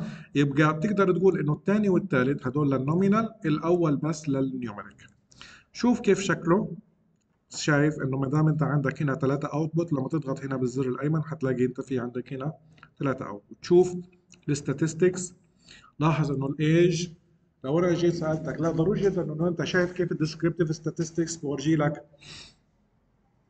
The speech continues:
آه، آه، يعني إنه أنت تستكشف البيانات. أصغر واحد أنت عندك قديش عمره؟ سبعتاش. أكبر واحد قديش عمره؟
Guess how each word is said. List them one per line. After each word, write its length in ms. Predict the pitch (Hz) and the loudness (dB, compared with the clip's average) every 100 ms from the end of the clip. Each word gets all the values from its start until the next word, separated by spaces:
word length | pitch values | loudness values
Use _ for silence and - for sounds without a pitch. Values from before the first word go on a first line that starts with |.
| - | -6
آه، 260 | 160 147 156 | -2 0 -2
آه، 420 | 143 147 135 127 160 | -2 -2 -2 -2 -2
يعني 400 | 127 123 123 131 | -2 0 -2 -2
إنه 160 | 143 | -2
أنت 120 | 147 | -2
تستكشف 480 | 147 - 160 151 156 | -4 -4 -4 -2 -4
البيانات. 480 | 139 127 135 160 190 | -4 -2 0 0 0
أصغر 380 | 208 196 165 156 | -2 0 0 0
واحد 460 | 165 175 - 143 | 0 0 -2 -4
أنت 200 | 170 165 | -4 -4
عندك 520 | 143 151 156 151 143 139 | -2 -2 0 0 -2 -4
قديش 220 | 160 156 | -4 -4
عمره؟ 440 | 135 135 131 - - _ _ _ _ _ _ _ _ _ _ _ _ _ _ _ _ _ _ _ _ _ - | -6 -2 -2 -2 -8 _ _ _ _ _ _ _ _ _ _ _ _ _ _ _ _ _ _ _ _ _ -10
سبعتاش. 800 | 160 151 156 196 123 - - - - | -6 -4 -4 -4 -4 -6 -14 -14 -10
أكبر 300 | 147 139 139 | -6 -4 -2
واحد 240 | - 147 | -2 -2
قديش 300 | 127 135 147 | -2 -2 -4
عمره؟ 420 | 131 127 151 185 | -4 -2 -4 -4